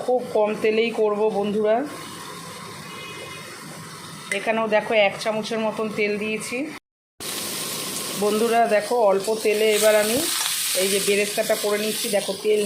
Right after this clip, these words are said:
নেই, just নাড়াচাড়া দিয়ে নিচ্ছি, তোমরা বুঝতেই পারছো। এবার নামিয়ে নেবো। দেখতে পাচ্ছেন, একদম তেল নেই, দেখুন, বন্ধুরা। হুম, একদম তেল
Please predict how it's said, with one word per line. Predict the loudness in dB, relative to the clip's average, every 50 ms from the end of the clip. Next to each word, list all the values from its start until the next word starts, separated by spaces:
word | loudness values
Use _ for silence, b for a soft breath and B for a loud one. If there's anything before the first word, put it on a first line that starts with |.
| 2 2
নেই, | 2 2 0 -2 -4 -8 -12 -12 -14 -12 -12 -4 0
just | 0 0 0 0 -2 -2 0 2
নাড়াচাড়া | 4 4 4 4 4 2 4 4 4 2 4
দিয়ে | 0 0 0 2
নিচ্ছি, | 0 0 -2 -2 -4 -4 -4 -4 -4 -6 -6 -8 -8 -10 -10 -8 -6 -4
তোমরা | -4 0 0 0 0 2
বুঝতেই | 0 -2 -2 0 -2 -2 -2 2 2
পারছো। | 0 0 0 -4 -4 -4 -4 -4 -4 -8 -10 -10 -10 -10 -10 -8 -8 -8 -8 -10 -10 -10 -12 -10 -12 -10 -10 -10 -10 -10 -14 -12 -10 -8 -6 -6 -6 -8 -10 -10 -12 -12 -14 -14 -16 -16 -16 -16 -16 -16 -16 -16 -18 -18 -18 -18 -18 -18 -18 -18 -18 -18 -18 -16 -16 -14 -14 -14 -16 -16 -18 _ _ _ _ _
এবার | -6 -6 -4 -4 -6
নামিয়ে | -6 -6 -6 -8 -10 -10 -8
নেবো। | -8 -8 -6 -6 -6
দেখতে | -6 -6 -8 -8 -8
পাচ্ছেন, | -8 -8 -8 -8 -8 -8 -6 -6 -6 -6
একদম | -6 -8 -10 -10 -10 -10 -12 -10
তেল | -10 -10 -10 -10 -10 -10
নেই, | -10 -10 -10 -10 -10 -12
দেখুন, | -12 -12 -12 -14 -14 -14 -14 -12 -12
বন্ধুরা। | -12 -12 -12 -12 -10 -10 -10 -10 -10 -12 -14 -18 -18 -16 -16 -16 -16 -16 -16 -16 -12 -12 -12 -12 -10 -10 -8
হুম, | -8 -8 -10 -12 -14 -14 -14 -14 -14 -16 -14 -12 -12 -10 -10 -10 -10 -10 -10 -10 -8 -8 -8 -8 -8 -8 -8 -10 -10 -10 -12 -12 -12 -14 -14 -14 -12 -10 -10 -8 -8
একদম | -8 -8 -8 -8 -8 -8 -10
তেল | -10 -10 -10